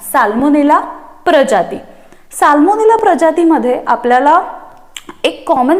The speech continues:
आजार माहितीये, तो म्हणजे टायफॉइड, राईट? So Salmonella typhiमुळे होणारा जो आजार आहे टायफॉइड,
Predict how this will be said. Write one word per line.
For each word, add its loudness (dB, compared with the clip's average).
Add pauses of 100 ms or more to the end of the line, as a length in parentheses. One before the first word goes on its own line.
आजार 0 (100)
माहितीये, -2 (160)
तो -2
म्हणजे -2 (480)
टायफॉइड, 0 (180)
राईट? -4 (340)
So 0 (120)
Salmonella 2 (100)
typhiमुळे 0
होणारा -2
जो -4
आजार 0
आहे -6
टायफॉइड, -2